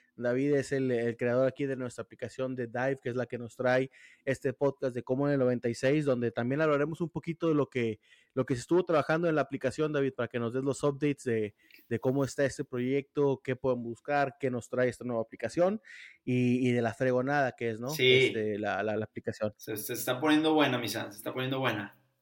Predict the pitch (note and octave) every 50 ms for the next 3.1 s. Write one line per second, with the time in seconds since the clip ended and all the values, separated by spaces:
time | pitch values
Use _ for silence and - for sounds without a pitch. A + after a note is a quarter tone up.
0 | _ _ _ _ _ _ _ _ _ _ _ _ _ _ _ _ _ _ _ _
1 | _ _ _ _ _ _ _ _ _ - A#2+ A2+ - C#3 C3+ B2+ B2+ B2+ B2 -
2 | - C3 B2+ B2 B2 A#2+ A#2 A2+ - C3+ C3+ C#3+ E3 G3 G#3+ A3 A3+ G#3 E3+ -
3 | -